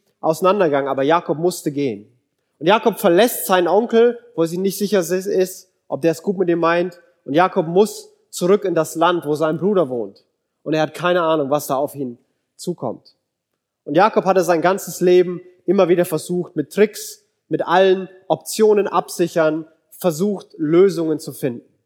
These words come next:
Und so auch diesmal. Seine Lösung ist, dass er zuerst einige Knechte mit vielen Geschenken und mit seinem ganzen Besitz nach vorne schickt, dann irgendwann seine Kinder und seine Frauen und als ganzes allerletztes geht er rüber. Geht er in das Land, wo sein Bruder wohnt.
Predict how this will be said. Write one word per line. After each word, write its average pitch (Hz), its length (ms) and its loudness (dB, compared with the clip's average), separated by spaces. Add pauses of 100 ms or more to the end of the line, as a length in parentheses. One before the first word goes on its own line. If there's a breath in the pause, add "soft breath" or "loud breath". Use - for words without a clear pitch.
(260)
Und 151 140 -4
so 170 140 0
auch 165 160 2
diesmal. 170 500 -8 (540 soft breath)
Seine 202 320 2
Lösung 190 400 2
ist, 190 320 -4 (160)
dass 147 140 -2
er 156 100 0
zuerst 160 500 0 (180)
einige 156 300 0
Knechte 190 800 0
mit 151 200 -4
vielen 185 280 2
Geschenken 175 580 0
und 147 120 -4
mit 143 140 -4
seinem 151 200 -2
ganzen 165 300 -2
Besitz 165 480 -2 (120)
nach 151 140 -2
vorne 185 320 2
schickt, - 300 -4
dann 160 120 2
irgendwann 160 340 0
seine 143 200 -2
Kinder 208 520 0 (120)
und 147 80 -12
seine 147 160 0
Frauen 185 440 2
und 160 100 -2
als 151 200 -2
ganzes 240 340 0
allerletztes 175 800 0 (140)
geht - 140 -2
er 139 200 2
rüber. 104 320 -8 (400)
Geht 165 140 2
er 185 200 2
in 175 80 0
das 160 180 -4
Land, 156 240 0
wo 143 60 -2
sein 139 220 0
Bruder 135 300 -6
wohnt. - 380 -16